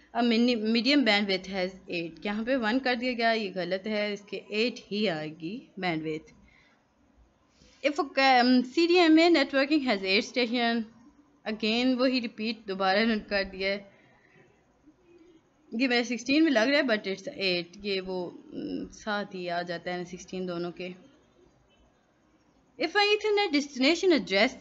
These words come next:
is zero eight zero seven zero six zero five double four double three, then this is a field blank address।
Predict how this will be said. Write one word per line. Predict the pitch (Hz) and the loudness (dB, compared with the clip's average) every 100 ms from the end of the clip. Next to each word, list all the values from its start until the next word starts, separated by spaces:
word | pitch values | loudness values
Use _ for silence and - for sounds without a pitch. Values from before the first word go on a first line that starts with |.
| - | -12
is | 196 196 175 165 165 - - - _ _ _ _ _ _ _ _ _ _ _ _ _ _ _ _ _ _ _ _ _ _ _ - _ _ _ 208 | 0 0 0 -4 -12 -20 -20 -20 _ _ _ _ _ _ _ _ _ _ _ _ _ _ _ _ _ _ _ _ _ _ _ -20 _ _ _ -6
zero | 202 233 311 | -2 2 4
eight | 277 262 240 | 4 4 2
zero | - 190 | -4 -4
seven | 226 247 220 220 208 | -2 -2 0 -2 -2
zero | 196 | -2
six | 254 262 214 214 - | -2 0 -2 -4 -8
zero | 185 208 | -6 -4
five | 208 196 202 208 | -2 0 -2 -2
double | 185 196 | -4 -6
four | 220 202 196 196 - | -4 -4 -4 -6 -8
double | 185 175 | -6 -6
three, | 165 170 165 - _ _ 185 | -8 -10 -10 -16 _ _ -4
then | 185 175 160 165 - | -2 0 -2 -8 -12
this | 175 220 - - - | -4 -4 -4 -20 -6
is | 185 180 - - - | -6 -6 -14 -18 -4
a | 175 170 | -4 -4
field | 170 185 170 | -8 -8 -8
blank | 170 160 156 - | -6 -8 -8 -10
address। | 190 175 175 160 160 - | -12 -10 -6 -6 -8 -14